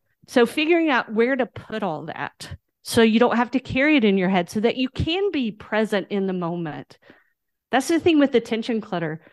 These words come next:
You know, if I have all that in my head, all my to-do list, all this, this, that, then I finish work and I go in, uh, my husband and I are empty nesters. I go in and say, "Okay, hey, honey, I'm finished with work. What do you wanna do?"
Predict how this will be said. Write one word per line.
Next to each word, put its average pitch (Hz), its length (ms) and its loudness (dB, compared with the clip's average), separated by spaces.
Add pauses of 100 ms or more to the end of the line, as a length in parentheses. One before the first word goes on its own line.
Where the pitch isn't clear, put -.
(280)
You 208 120 0
know, 202 200 -2 (320)
if 220 160 4
I 226 160 4
have 302 240 4
all 226 200 4
that 208 320 0
in 202 140 -2
my 185 140 0
head, 196 260 0
all 202 220 -2
my 196 180 -2
to-do 190 320 -6
list, 196 320 -4
all 190 340 -2
this, 190 260 0
this, 196 320 -6
that, 180 280 -4 (600)
then 196 340 2
I 226 160 2
finish 262 380 0
work 220 400 -2
and 202 80 0
I 190 80 0
go 208 260 0
in, 202 240 -2 (260)
uh, 135 360 -6
my 175 100 -2
husband 208 280 0
and 196 80 2
I 180 80 2
are 180 40 -2
empty 180 300 -4
nesters. 175 440 -2
I - 120 -4
go 175 160 0
in 175 60 0
and 170 140 -6
say, 156 240 -6
"Okay, 330 380 0
hey, 330 200 -2
honey, 294 200 0
I'm 269 140 0
finished 269 280 -2
with 233 160 -6
work. 240 280 -2
What 226 80 -2
do 214 60 -2
you 214 80 -4
wanna 208 200 0
do?" 208 80 -10